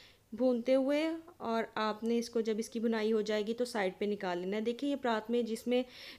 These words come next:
पहले सूजी निकाली थी उसी में हमने बेसन निकाल लिया है। अब इसकी हम चाशनी तैयार करेंगे, शीरा तैयार करेंगे इसका। आधा कप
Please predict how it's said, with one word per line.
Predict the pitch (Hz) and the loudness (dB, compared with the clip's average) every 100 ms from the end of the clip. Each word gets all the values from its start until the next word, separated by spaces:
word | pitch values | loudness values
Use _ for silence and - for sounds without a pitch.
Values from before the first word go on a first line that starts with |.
| - | 0
पहले | 247 240 262 | 4 4 2
सूजी | 254 214 247 | 0 0 0
निकाली | 254 254 247 247 | 2 2 2 2
थी | 262 294 | 0 -2
उसी | - 226 233 285 | 0 -2 0 2
में | 285 269 | 2 2
हमने | 240 220 214 208 | 2 0 0 0
बेसन | 202 - 220 | 0 -2 -2
निकाल | 220 220 220 220 | -2 -2 0 0
लिया | 220 240 | 2 2
है। | 269 269 - - - - - | 0 -4 -18 -20 -20 -16 -6
अब | 220 - | -6 -2
इसकी | 233 233 - 247 | -4 -4 0 0
हम | 233 233 | 2 0
चाशनी | 233 220 196 - 220 220 233 233 - _ _ | 0 0 0 -2 0 2 2 0 -8 _ _
तैयार | 214 202 190 190 | -2 0 -2 -2
करेंगे, | 214 226 240 | -2 0 0
शीरा | 269 247 208 208 | -2 -2 -2 0
तैयार | 226 214 214 | 0 0 -2
करेंगे | 214 208 220 | -2 0 -2
इसका। | 220 - 269 320 _ _ _ _ _ - - - - - - - - _ 214 | -2 -4 -6 -6 _ _ _ _ _ -20 -20 -20 -20 -20 -20 -20 -20 _ 0
आधा | 233 226 269 | 2 4 2
कप | 269 269 | 2 -2